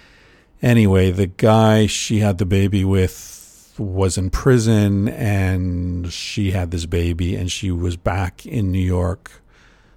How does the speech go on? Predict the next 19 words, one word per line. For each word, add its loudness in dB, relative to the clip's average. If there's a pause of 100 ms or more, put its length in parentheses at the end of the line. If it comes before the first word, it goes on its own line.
(120)
living 0
with -4
her -2
mother -2
in -6
the -6
Bronx -2 (600)
with -6
the -6
baby. -6 (1700)
And 0
so 0
I 4
show 4
up -2
in 0
New 0
York, -4 (500)
and 0